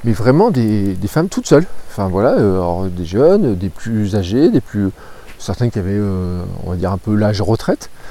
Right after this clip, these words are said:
certaines, euh, entre deux âges, je sais pas trop leur donner un âge, et puis, euh, des, euh, assez jeunes, hein, autour de la vingtaine, et cetera, euh, qui, euh, qui roulaient, qui faisaient ça seules,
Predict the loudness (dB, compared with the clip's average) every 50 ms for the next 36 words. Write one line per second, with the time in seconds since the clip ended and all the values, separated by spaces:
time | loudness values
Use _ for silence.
0 | -6 -6 -6 -6 -8 -8 -6 -6 -6 -2 0 2 2 2 2 2 2 2 0 0
1 | 0 0 -2 -2 -4 -6 -8 -6 -6 -4 -2 2 4 4 4 4 2 0 -4 -4
2 | -6 -8 -10 -6 -2 0 0 0 0 0 0 0 0 0 2 0 0 -2 -2 -8
3 | -16 -16 -18 -18 -16 -18 -14 -10 -8 -6 -6 -6 -4 0 4 4 6 6 6 4
4 | 4 2 2 2 4 4 4 2 2 0 0 0 0 -2 -2 -2 -2 -2 -2 0
5 | 2 4 4 4 4 2 2 0 0 -2 -2 -2 -2 0 0 0 0 -2 -2 -2
6 | -2 -2 -2 -4 -6 -8 -8 -8 -6 -6 -6 -6 -8 -10 -16 -20 -16 -14 -12 -10
7 | -8 -8 -6 -6 -4 -2 0 0 2 2 2 2 0 0 2 2 2 2 2 2
8 | 0 0 -2 -2 -4 -4 -6 -8 -6 -2 0 2 4 4 2 2 0 0 -2 -2
9 | 0 0 0 0 0 -2 -4 -6 -8 -8 -6 -4 -4 -4 -2 0 2 2 2